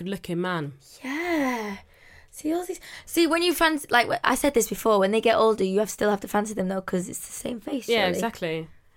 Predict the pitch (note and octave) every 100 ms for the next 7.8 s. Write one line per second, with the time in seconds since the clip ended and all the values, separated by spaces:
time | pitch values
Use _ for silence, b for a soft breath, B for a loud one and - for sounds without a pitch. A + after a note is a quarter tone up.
0 | _ - C#4+ E4 A3+ F3+ - - D4+ G#4+
1 | - E3+ G3 G3 A#2+ C#3+ G3+ G#3+ C#4 A3+
2 | F3+ D#3+ D3+ C#3 A3 A3 D3+ G3 - D#3+
3 | A#2+ D3+ C3+ B - D#4+ B3 B3 A3+ A3
4 | A3 G3 G3 A3+ A#3+ G3+ F#3+ G3 F#3 G3+
5 | G3 F#3 F3+ E3 D#3+ D#3+ D#3+ G#3 A3 G#3
6 | G3 G#3+ G3+ G3 F#3+ E3+ G#3 F#3 F#3 F#3+
7 | F#3 F#3 F#3 F#3 F#3 F3+ - -